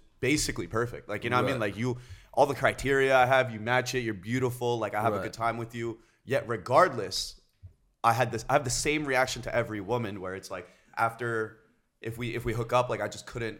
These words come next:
Speaker 1: connect. And then I realized that's a problem. And then I try, and then I basically figured out what the problem was. And that's my journey right now to, to, to heal that.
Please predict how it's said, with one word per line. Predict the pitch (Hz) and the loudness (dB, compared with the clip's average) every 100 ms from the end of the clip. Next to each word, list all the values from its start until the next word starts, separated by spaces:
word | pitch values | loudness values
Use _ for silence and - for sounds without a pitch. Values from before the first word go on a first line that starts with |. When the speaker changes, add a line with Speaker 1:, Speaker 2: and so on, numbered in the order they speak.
| _ | _
Speaker 1:
connect. | - 101 120 123 | -12 -6 -6 -6
And | 113 | -8
then | 113 | -4
I | |
realized | 101 101 127 117 110 | -4 -2 0 0 -2
that's | 107 | -8
a | - | -10
problem. | - 156 110 98 | -4 -4 -4 -8
And | 95 | -12
then | 98 | -10
I | 98 | -10
try, | - - | -10 -10
and | 110 | -8
then | 113 | -2
I | 120 | -2
basically | 123 180 175 127 | 2 0 0 -2
figured | 139 | 2
out | 117 | 2
what | 104 | 0
the | - | -4
problem | 101 92 | -6 -6
was. | 90 87 | -8 -10
And | 87 | -10
that's | 92 - | -12 -10
my | 92 85 | -12 -8
journey | 90 85 | -8 -8
right | 82 73 | -10 -12
now | 82 | -14
to, | 78 - 80 | -16 -18 -14
to, | 71 - | -14 -14
to | - | -14
heal | 80 78 | -12 -12
that. | 65 | -12